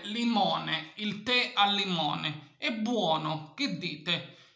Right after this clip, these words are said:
Ora sta caricando il primo video, vi mostro il pacco, quello che mi è arrivato, e l'ho aperto.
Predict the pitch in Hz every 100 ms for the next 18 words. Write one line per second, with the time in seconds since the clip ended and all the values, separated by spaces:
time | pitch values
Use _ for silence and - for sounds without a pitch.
0 | _ - 202 180 180 226 226 269 226 202
1 | 180 165 165 170 - 269 262 254 311 330
2 | 320 233 226 220 - 208 202 - 220 277
3 | - 277 277 - 185 185 180 277 349 381
4 | 370 - - - 277 262 220 185 - 170
5 | 165 - 196